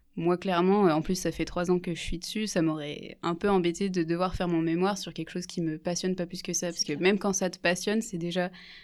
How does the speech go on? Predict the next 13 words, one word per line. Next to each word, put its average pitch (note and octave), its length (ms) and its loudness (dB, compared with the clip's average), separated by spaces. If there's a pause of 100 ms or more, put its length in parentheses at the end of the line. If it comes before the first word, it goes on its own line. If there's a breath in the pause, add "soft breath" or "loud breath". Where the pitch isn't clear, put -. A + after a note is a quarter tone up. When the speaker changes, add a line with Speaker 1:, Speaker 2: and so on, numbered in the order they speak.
(140 loud breath)
Speaker 1:
un F#3 120 6
travail G3+ 420 6
sur - 300 4
soi G#3 320 6
de F#3+ 160 0
s'y F#3 260 -2
mettre, G3 460 2
d'écrire, F#3 640 -2
de E3 360 -4 (440 loud breath)
faire F#3 180 4
les E3+ 120 2
recherches. F#3 540 0
Enfin, D#3 300 -4